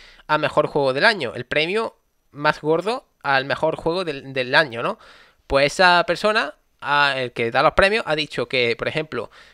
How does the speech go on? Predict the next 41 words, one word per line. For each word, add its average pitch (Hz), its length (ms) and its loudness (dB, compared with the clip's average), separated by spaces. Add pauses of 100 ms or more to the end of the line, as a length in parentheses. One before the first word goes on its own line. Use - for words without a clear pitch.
(160)
tanto 131 260 -2
el 123 80 -2
Spider-Man, 175 600 0 (360)
como 127 260 -4
os 120 40 -14
pondré 127 300 -6
una 151 160 -2
captura, 156 380 2
os 135 40 2
estaréis 123 280 -2
viendo 135 200 -4
ya 131 100 0
la 127 100 0
captura 131 320 0
en 127 80 -4
pantalla, 170 440 0 (400)
como 143 280 2
el, 139 60 4 (120)
el, 139 180 2
el 151 280 4
Horizon 170 480 2
dos, 208 260 2
¿vale? 160 240 2
El 143 140 -2
Horizon 151 760 -2
Four 147 320 2
Ways, 170 540 2
o 147 100 -4
como 143 220 -6
se 156 140 -4
diga, 180 220 -2
¿vale? 170 180 -2
Le 156 60 -6
han 139 60 -10
puesto 151 240 -6
un 143 60 -12
nombre 143 220 -8
ahí 143 160 -6
súper 139 300 -4
chupihuástico, 170 760 -4
¿no? 220 160 -6